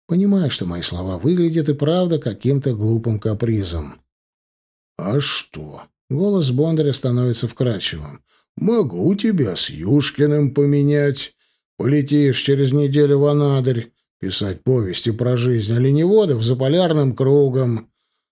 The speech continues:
Мы поедем, мы помчимся на оленях утром ранним». Оргсекретарь привстаёт и начинает приплясывать, от чего мне становится немного жутко. «На полгода!» — выкрикивает он, чтобы лучше тему изучил.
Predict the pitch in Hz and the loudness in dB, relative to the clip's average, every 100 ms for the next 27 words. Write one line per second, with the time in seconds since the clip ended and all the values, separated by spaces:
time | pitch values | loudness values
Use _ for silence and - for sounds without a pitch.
0 | _ 98 127 135 123 139 135 139 143 127 | _ -2 2 2 0 0 2 4 4 4
1 | 135 135 139 127 131 135 127 135 135 127 | 2 2 2 2 0 0 0 0 2 2
2 | 131 127 113 - 120 139 139 143 143 139 | 0 0 -2 -2 0 2 4 4 4 2
3 | 127 143 135 131 135 131 131 131 131 110 | 0 2 2 2 2 2 2 2 2 0
4 | 107 _ _ _ _ _ _ _ _ - | -4 _ _ _ _ _ _ _ _ -8
5 | 87 - - - 87 160 160 139 135 120 | -8 -6 -8 -8 -6 -2 0 0 0 0
6 | - 143 185 180 147 131 147 165 143 - | 0 2 2 2 0 0 0 0 -2 0
7 | 139 123 143 165 - 143 131 113 113 - | -2 0 0 0 0 -2 -2 -4 -6 -2
8 | 123 143 139 123 - 135 139 135 - 131 | 0 2 0 -2 -2 0 2 0 0 0
9 | 131 135 139 127 127 127 135 117 - 92 | 2 2 0 0 0 0 0 -2 -6 -10
10 | 76 - _ _ _ _ _ _ - - | -10 -20 _ _ _ _ _ _ -12 -4
11 | 113 139 120 170 175 165 190 175 139 147 | 0 0 2 2 2 2 2 2 2 0
12 | 120 104 - _ 107 123 117 131 120 127 | 0 -6 -12 _ -2 -2 0 0 0 0
13 | 131 123 139 113 98 143 160 170 156 165 | 0 2 0 -2 -2 0 2 2 2 0
14 | 147 143 127 123 117 120 113 120 110 104 | 2 2 2 0 0 0 0 0 -2 -4